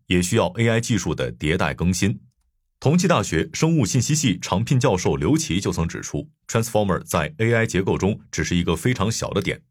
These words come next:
对于A I技术发展来说，只是一个起点。在生命科学领域，未来一定会有更加优秀、更有效的架构被提出来。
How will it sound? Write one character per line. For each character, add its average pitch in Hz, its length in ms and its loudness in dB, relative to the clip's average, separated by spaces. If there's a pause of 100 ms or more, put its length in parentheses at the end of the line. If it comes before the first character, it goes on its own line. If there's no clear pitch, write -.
(220)
对 107 140 2
于 104 200 0
A 127 100 4
I 123 120 2
技 123 140 -2
术 92 140 0
发 117 180 0
展 71 140 -4
来 65 120 -4
说， 85 360 -4
只 73 140 -6
是 73 140 -6
一 73 80 -4
个 80 120 -2
起 - 180 -4
点。 - 220 -4 (420)
在 101 220 2
生 127 180 2
命 117 140 2
科 127 140 0
学 101 140 0
领 67 140 -2
域， 64 200 -10 (160)
未 92 120 4
来 80 260 0 (120)
一 95 100 2
定 101 160 2
会 98 120 -2
有 67 140 -2
更 104 200 0
加 101 180 0
优 120 120 2
秀、 123 280 0 (100)
更 147 180 2
有 76 180 -2
效 120 180 0
的 90 80 0
架 87 180 0
构 76 180 -2
被 67 180 -4
提 - 160 -10
出 - 120 -8
来。 65 160 -8